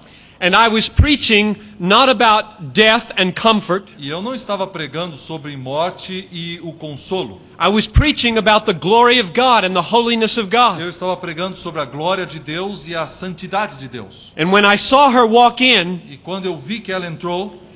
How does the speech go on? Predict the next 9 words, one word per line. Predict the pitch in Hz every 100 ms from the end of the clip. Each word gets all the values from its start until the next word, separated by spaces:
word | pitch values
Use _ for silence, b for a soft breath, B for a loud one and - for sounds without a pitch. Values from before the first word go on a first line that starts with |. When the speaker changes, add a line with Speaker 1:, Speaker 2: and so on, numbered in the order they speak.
| B 185
Speaker 1:
I | 196
asked | 220 262 -
myself, | 233 220 - 233 240 B B -
"Is | 208 151
this | 285
sermon | - - 262 262 208 196
going | 214 226
to | 214
meet | 190 208 226